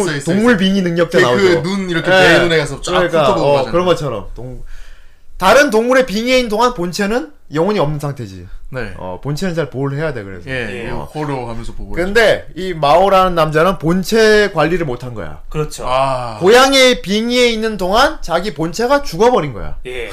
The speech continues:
Speaker 2: <laughs> 그래서 그냥 고양이 몸을 갖고 살아야 돼.
Speaker 1: 돌아갈 데가 없어.
Speaker 2: <laughs> 사실 다른 동물 빙의해서 바꿔치기도 되는데 아마 고양이 몸이 마음에 들었던지는
Speaker 3: 음.
Speaker 2: 모르겠어요.
Speaker 1: 음.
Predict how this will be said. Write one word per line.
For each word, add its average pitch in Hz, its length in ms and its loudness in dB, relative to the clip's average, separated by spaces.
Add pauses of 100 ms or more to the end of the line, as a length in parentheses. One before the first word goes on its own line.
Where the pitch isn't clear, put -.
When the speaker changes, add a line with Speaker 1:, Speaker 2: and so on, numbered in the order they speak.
(120)
Speaker 2:
<laughs> - 40 -14 (100)
그래서 185 280 0
그냥 185 300 -2
고양이 170 280 2
몸을 165 240 -2
갖고 156 220 -6
살아야 185 260 -2
돼. 151 60 -2
Speaker 1:
돌아갈 156 340 0
데가 135 220 -4
없어. - 240 -4
Speaker 2:
<laughs> - 40 2 (1300)
사실 226 220 2
다른 240 240 2
동물 330 260 2
빙의해서 226 500 -2 (100)
바꿔치기도 285 500 -2
되는데 185 320 -2
아마 160 180 -2
고양이 185 300 -4
몸이 190 220 -4
마음에 165 240 -6
들었던지는 175 560 -6
Speaker 3:
음. 156 40 -10
Speaker 2:
모르겠어요. 123 480 -8
Speaker 1:
음. 113 400 -8